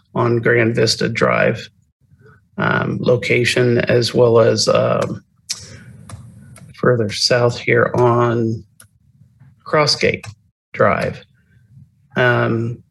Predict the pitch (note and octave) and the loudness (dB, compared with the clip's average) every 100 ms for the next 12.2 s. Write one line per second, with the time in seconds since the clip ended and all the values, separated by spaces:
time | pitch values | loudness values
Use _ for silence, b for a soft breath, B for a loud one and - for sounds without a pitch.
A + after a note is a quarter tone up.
0 | _ D3+ C3 C#3 C#3 C3+ B2+ B2+ B2 A2+ | _ 0 0 2 2 2 0 2 4 4
1 | A#2 _ - - D#3 D3 C#3 C3 A#2+ A2+ | -2 _ -8 -2 2 4 4 0 -6 -12
2 | - C#3 A#2+ A#2+ B2+ C3 - B2+ A#2+ B2 | -8 -4 -2 0 2 0 0 0 2 2
3 | A#2+ A2+ A2+ B2 A#2+ A#2+ A2+ A2+ A#2+ A#2+ | 0 0 2 2 2 0 -2 0 0 0
4 | - B2 A#2+ A#2+ A2+ A#2 - A#2+ A2 A#2+ | 2 0 2 -2 0 -2 0 -2 -2 -4
5 | A#2 A2+ A#2 A#2 A#2+ A#2 G#2 C3+ C3 G#2+ | -4 -2 -2 0 0 -2 -6 -4 -4 -2
6 | D3 A#2+ A#2+ - - C3+ C#3 - B B | 0 0 -2 -4 -2 0 0 -2 B B
7 | _ B2+ A#2+ B2+ A2+ A2 B2 A#2 A2+ A#2 | _ -2 2 4 4 4 2 2 0 0
8 | A2+ - B2 A#2+ B2 B2+ B2 - b b | -2 0 2 4 6 4 0 -12 b b
9 | b _ B2+ B2 A#2 A#2 A2 - - B2 | b _ -2 -2 -2 -4 -6 -10 -6 -4
10 | A#2+ A#2 A#2+ A2+ _ _ _ _ _ - | -2 -4 -6 -8 _ _ _ _ _ -2
11 | B2+ A#2+ A2+ B2 A#2+ A#2+ A#2 A2+ A#2 A#2+ | 2 4 2 0 0 0 0 -2 0 0
12 | A#2 A#2+ | 0 -2